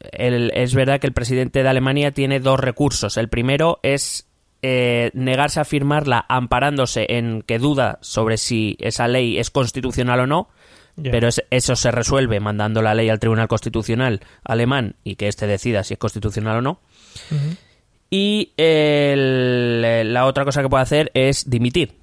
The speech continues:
Speaker 1: Allí se, se,
Speaker 2: <laughs>
Speaker 1: se dimite y ya está, el Parlamento elegirá un nuevo presidente y ya está. No, no
Speaker 2: Vamos,
Speaker 1: le
Speaker 2: que más o
Speaker 1: echan del
Speaker 2: menos
Speaker 1: país ni nada.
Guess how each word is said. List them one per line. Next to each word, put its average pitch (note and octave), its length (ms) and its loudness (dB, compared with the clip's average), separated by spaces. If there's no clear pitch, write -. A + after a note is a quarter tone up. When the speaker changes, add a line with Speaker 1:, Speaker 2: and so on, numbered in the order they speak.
Speaker 1:
Allí A2 280 -2
se, G#2+ 260 0
se, B2+ 240 0
Speaker 2:
<laughs> E3 80 -6
Speaker 1:
se - 220 0
dimite D3+ 520 2
y C3+ 120 0
ya C3 100 2
está, D3 300 0
el C3+ 100 -2
Parlamento B2 400 2
elegirá A#2+ 260 0
un B2+ 60 0
nuevo C3 160 2
presidente B2 520 0
y A#2+ 40 -2
ya A2 80 -4
está. A#2 220 -2
No, G#2 400 -2
no G#2 60 2
Speaker 2:
Vamos, A2+ 120 4
Speaker 1:
le A2 100 2
Speaker 2:
que C#3 60 4
más D3 100 2
o D3+ 40 4
Speaker 1:
echan D3 100 4
del C3+ 140 4
Speaker 2:
menos D#3 80 4
Speaker 1:
país D3 360 2
ni C3+ 140 0
nada. G2+ 320 -4